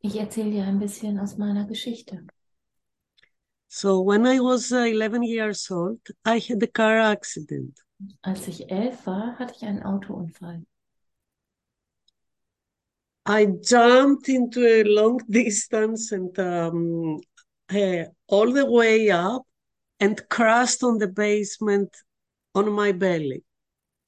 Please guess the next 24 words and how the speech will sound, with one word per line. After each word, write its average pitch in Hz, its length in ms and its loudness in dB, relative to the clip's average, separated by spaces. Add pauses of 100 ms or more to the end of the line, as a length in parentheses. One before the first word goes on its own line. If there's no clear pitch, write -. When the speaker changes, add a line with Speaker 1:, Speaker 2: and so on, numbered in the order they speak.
(360)
Speaker 1:
Ich - 200 -8
bin, 196 320 0
äh, 180 220 -2
von 190 220 -6
einem 180 220 -4
Auto 254 300 -2
erfasst 240 580 -6
worden 233 580 -2 (360)
und 196 640 0
lange 214 260 -2
Zeit 208 220 -6
durch 196 140 -4
die 196 140 0
Luft 233 280 -4
geflogen 240 680 -2
und 202 440 -2
auf 185 200 -12
meinem 190 340 -2
Bauch 180 480 -4 (500)
gelandet 180 720 -4 (800)
auf 202 100 -16
der 175 140 -12
Straße - 460 -16
irgendwo. - 380 -14